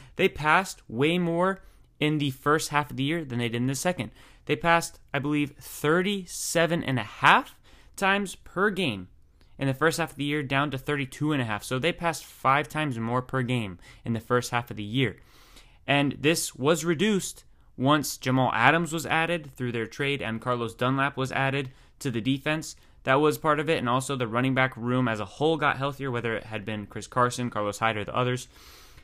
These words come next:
So, with that said, we need more context. What hints exist? What can we look at to try and predict what their ratios are gonna be between pass and run this season?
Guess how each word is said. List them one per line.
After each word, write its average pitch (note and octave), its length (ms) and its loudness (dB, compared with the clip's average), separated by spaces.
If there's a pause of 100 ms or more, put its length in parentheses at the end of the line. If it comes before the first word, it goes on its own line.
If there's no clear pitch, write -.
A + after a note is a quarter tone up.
(320)
So, D#3+ 400 6 (360)
with F#3 180 0
that E3 200 4
said, D#3 200 0
we F3 140 0
need G#3+ 180 2
more D#3 180 2
context. B2 640 -6
What D3+ 220 4
hints D3 500 -4 (200)
exist? B2+ 580 -2
What D3 360 0
can C#3 220 -4
we D3+ 320 -6 (200)
look D3 360 0
at B2+ 220 2
to B2+ 80 -8
try D#3 260 0
and D3 200 -2 (600)
predict C#3 500 2
what B2+ 380 0
their C3+ 400 0 (320)
ratios A#2+ 540 0
are A#2 100 -2
gonna A#2+ 160 -2
be C#3 240 -2
between B2+ 320 -4
pass B2 280 0
and A#2 100 -4
run E3+ 160 0
this G#2+ 120 -4
season? F#2+ 320 -12